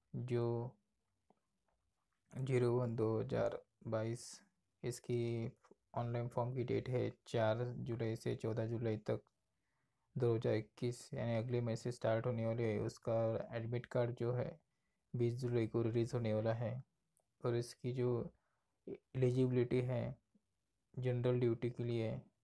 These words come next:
आपको ग्रेजुएशन हो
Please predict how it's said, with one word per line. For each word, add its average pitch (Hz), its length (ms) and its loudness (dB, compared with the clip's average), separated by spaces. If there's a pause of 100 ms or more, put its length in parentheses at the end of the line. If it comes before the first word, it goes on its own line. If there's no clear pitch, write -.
(540)
आपको 120 540 0 (2750)
ग्रेजुएशन 123 720 4
हो 123 180 -2